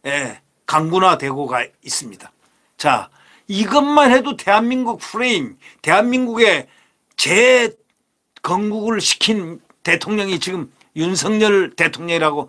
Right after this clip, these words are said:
저는 확신하고 있습니다. 이런 대통령을 얼마나 흔들었습니까?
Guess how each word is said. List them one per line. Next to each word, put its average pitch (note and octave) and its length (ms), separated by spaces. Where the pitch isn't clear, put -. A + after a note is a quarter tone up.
저는 B3+ 360
확신하고 G3+ 640
있습니다. C3+ 500
이런 B3+ 360
대통령을 G#3+ 680
얼마나 D#4 420
흔들었습니까? A#3 840